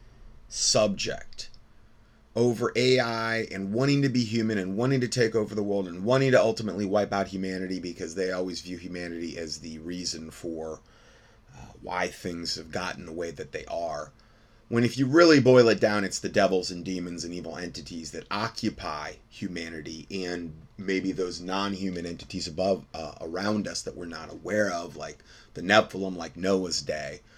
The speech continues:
Um, I think that they're doing it in more of a covert manner now, um, but it is something we should be on the lookout for. They, they fail to recognize that. They just wanna blame humanity and not what's actually the demonic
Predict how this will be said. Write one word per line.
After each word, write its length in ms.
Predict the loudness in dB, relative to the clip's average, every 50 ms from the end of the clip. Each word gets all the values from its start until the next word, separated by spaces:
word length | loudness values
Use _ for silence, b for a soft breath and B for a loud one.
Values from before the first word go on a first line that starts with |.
| b b b b b b b b b b -18 -14
Um, 340 | -12 -12 -12 -12 -12 -12 -12
I 60 | -14
think 300 | -12 -10 -8 -8 -8 -8
that 120 | -12 -10 -8
they're 140 | -6 -6 -6
doing 240 | -4 -4 -4 -4
it 120 | -6 -8 -8
in 80 | -8
more 140 | -8 -8 -8
of 80 | -8 -8
a 60 | -10
covert 500 | -10 -10 -10 -10 -6 -2 -2 -2 -2 -2
manner 380 | 0 2 4 4 4 4 4 2
now, 380 | 0 -2 -6 -8 -8 -10 -10 -12 -14 _ _ _ -20 -20 _ _ _ _ -20 -20 _ _ -20 -20 _ -14
um, 340 | -12 -10 -10 -12 -12 -14 -6 -2
but 220 | -2 -2 -2 -2
it 80 | -4 -6
is 140 | -4 -2 -2
something 260 | -2 -2 -2 -4 -4
we 120 | -4 -4
should 180 | -6 -6 -6 -6
be 60 | -6
on 100 | -6 -6
the 60 | -4
lookout 420 | 0 2 2 4 4 0 -2 -2 -6
for. 460 | -10 -10 -10 -8 -8 -8 -10 -12 -14 _ _ _ _ _ _ _ _ _ _ _ _ -16 -14 -12
They, 380 | -12 -12 0 2 4 4 4
they 160 | 4 4 2 6
fail 180 | 6 6 8
to 80 | 8 8
recognize 400 | 6 6 4 2 0 0 0 -2
that. 140 | -2 0 0
They 100 | 0 0
just 160 | 0 0 0
wanna 140 | 2 2 4
blame 180 | 4 4 4
humanity 720 | 2 0 0 0 0 0 0 0 0 0 0 -2 -4 -6 -8 -8
and 180 | -6 -4 -4
not 240 | -4 -4 -4 -6 -6
what's 160 | -8 -6 -6
actually 580 | -6 -6 -6 -8 -8 -8 -8 -8 -8 -8 -10 -14 -18 _ _ _ -20 -20 -16 -16 -12 -6
the 100 | -4 -2
demonic 720 | 0 0 0 0 2 2 2 2 2 0 0 -2 -4 -8